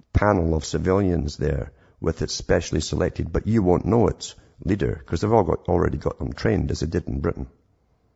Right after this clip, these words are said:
through their organizations. I noticed in that one for Britain I read yesterday, the article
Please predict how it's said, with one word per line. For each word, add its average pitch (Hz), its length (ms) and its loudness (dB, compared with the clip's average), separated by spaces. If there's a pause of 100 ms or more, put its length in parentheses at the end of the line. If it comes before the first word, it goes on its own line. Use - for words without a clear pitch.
(920)
through 95 160 -4
their - 100 -2
organizations. 82 880 -2 (360)
I 127 100 6
noticed 135 300 6
in 117 60 4
that 113 120 4
one 104 180 6
for 85 160 -2
Britain 92 360 0
I - 20 2
read 85 260 2
yesterday, 95 460 0
the 82 140 0
article 85 520 -2